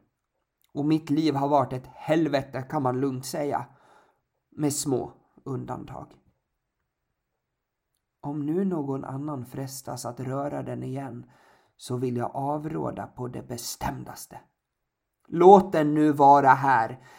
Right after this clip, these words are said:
där den hör hemma. Låt även brevet ligga kvar i grytan.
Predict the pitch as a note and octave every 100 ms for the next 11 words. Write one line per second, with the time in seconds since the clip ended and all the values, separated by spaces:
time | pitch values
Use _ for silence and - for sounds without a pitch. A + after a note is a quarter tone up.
0 | - - D#3 D#3 D#3+ D#3 D3+ D3 D3 D3
1 | C3+ G2+ - _ _ _ _ _ _ _
2 | _ _ _ _ _ _ _ - D3+ C#3+
3 | D3 D3+ D#3+ D#3+ F#3+ F#3+ E3 F3 D#3 D3
4 | - F3 D#3 C#3 E3 C#3+ C#3+ C#3+ C#3 A2+
5 | -